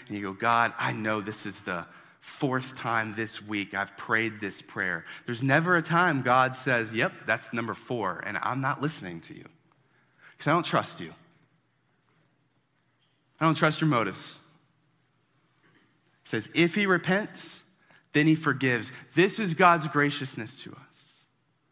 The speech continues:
And it takes faith to believe that God actually is gracious to us in that particular way.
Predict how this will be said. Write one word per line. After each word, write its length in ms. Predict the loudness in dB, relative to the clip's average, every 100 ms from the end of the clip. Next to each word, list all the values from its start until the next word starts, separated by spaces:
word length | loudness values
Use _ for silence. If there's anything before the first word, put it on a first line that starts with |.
| _ -20 -4
And 120 | 4 4
it 120 | 4
takes 380 | 4 4 2 -8
faith 520 | 4 6 8 4 0
to 120 | -2
believe 540 | 2 4 6 4 2 2
that 240 | 0 4
God 420 | 6 8 8 4 0 2
actually 760 | 4 4 2 0 2 2 0 -2 -12 -20 -20 _ _ _ _ _ _ _ _ _ _ _ _ _ _ _ _
is 120 | -16
gracious 500 | -6 -2 0 -2 -8 -8
to 180 | -6
us 180 | -6 -6
in 120 | -6
that 200 | -4 -4
particular 460 | -6 -14 -14 -12 -12
way. 240 | -12 -16